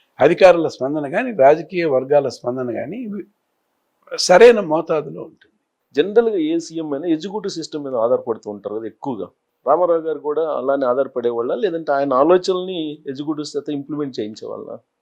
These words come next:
Speaker 1: రామారావు గారు చాలా వరకు, ఆ, అధికారులతోనే పని చేయించుకోవాలి అనే ఉద్దేశంతో ఉండేవారు. ప్రతిభావంతులైన అధికారులు,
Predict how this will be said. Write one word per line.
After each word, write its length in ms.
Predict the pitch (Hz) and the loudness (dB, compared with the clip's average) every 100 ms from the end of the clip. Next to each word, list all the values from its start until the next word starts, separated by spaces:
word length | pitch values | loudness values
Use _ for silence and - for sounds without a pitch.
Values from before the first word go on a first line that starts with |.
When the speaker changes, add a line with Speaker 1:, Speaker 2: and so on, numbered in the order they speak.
| _ _ - | _ _ -4
Speaker 1:
రామారావు 640 | 190 - 175 226 226 226 | 2 4 4 4 4 4
గారు 380 | 226 240 196 226 - | 2 0 -2 -4 2
చాలా 240 | 135 147 170 | 4 6 4
వరకు, 760 | 170 160 156 135 123 170 196 _ _ _ 127 | 0 -2 -4 -4 -2 -6 -10 _ _ _ -6
ఆ, 20 | |
అధికారులతోనే 1160 | 131 113 147 151 175 175 175 156 139 185 262 339 _ _ _ - | -4 -4 -2 4 6 4 0 -4 -2 -4 -6 -10 _ _ _ 2
పని 240 | 135 165 | 2 4
చేయించుకోవాలి 640 | 147 139 131 139 120 117 120 | 0 0 -4 2 4 4 2
అనే 140 | 117 | -2
ఉద్దేశంతో 600 | 110 101 110 - 104 160 | -4 -6 -8 -8 -8 -6
ఉండేవారు. 420 | 95 92 87 - - _ _ _ _ - | -4 -6 -6 -10 -20 _ _ _ _ 0
ప్రతిభావంతులైన 880 | 131 160 190 175 175 156 156 147 117 | 0 6 8 10 6 0 0 0 -2
అధికారులు, 720 | 107 120 113 107 107 104 | 0 4 4 2 -6 -8